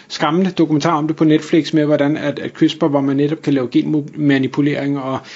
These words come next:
de blandt andet viser en, der gør det på sine hunde, øh, sådan så de, øh, bliver,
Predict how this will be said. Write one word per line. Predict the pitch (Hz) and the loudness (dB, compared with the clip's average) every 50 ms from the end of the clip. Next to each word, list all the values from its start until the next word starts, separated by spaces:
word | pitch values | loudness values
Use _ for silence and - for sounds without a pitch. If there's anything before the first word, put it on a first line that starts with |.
| - - - - | -20 -18 -6 -6
de | 160 | 0
blandt | 143 143 139 139 | 2 2 2 4
andet | 139 147 151 139 | 4 4 4 4
viser | 147 156 139 - 156 156 | 2 0 0 0 0 2
en, | 143 139 143 139 | 2 2 0 0
der | 139 151 143 135 117 - - - - - - - - - - - - _ _ - | 0 2 2 2 0 -2 -6 -14 -20 -20 -20 -20 -20 -20 -20 -20 -20 _ _ 0
gør | 156 143 143 | 0 2 2
det | 160 170 147 | 0 -2 0
på | - 160 | -2 -2
sine | 143 - 165 165 151 139 | -2 2 2 2 4 2
hunde, | 139 147 170 170 175 190 220 226 190 - - - - | 2 2 4 4 6 6 6 4 4 0 -4 -12 -6
øh, | - 175 160 151 143 | -2 2 2 2 2
sådan | 143 - 165 151 147 | 2 0 -2 -2 -2
så | 143 - 165 | -2 -4 -4
de, | 156 - 160 156 160 | -2 0 2 4 4
øh, | 160 139 143 143 135 | 4 4 2 0 -2
bliver, | 139 - 151 143 135 135 | -2 0 0 2 2 2